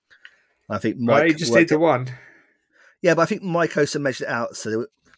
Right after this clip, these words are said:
Speaker 1: there wasn't
Speaker 2: Oh,
Speaker 1: actually a
Speaker 2: okay.
Speaker 1: way for me to do it. It was very, very, the, the Huey Slicks,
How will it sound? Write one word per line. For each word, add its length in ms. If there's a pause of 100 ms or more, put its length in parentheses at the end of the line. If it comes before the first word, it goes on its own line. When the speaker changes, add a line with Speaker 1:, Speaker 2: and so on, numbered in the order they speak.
(400)
Speaker 1:
there 120
wasn't 240
Speaker 2:
Oh, 100
Speaker 1:
actually 200
a 40
Speaker 2:
okay. 80
Speaker 1:
way 120
for 120
me 120
to 120
do 220
it. 240
It 60
was 100
very, 280
very, 220 (600)
the, 160 (400)
the 100
Huey 240
Slicks, 600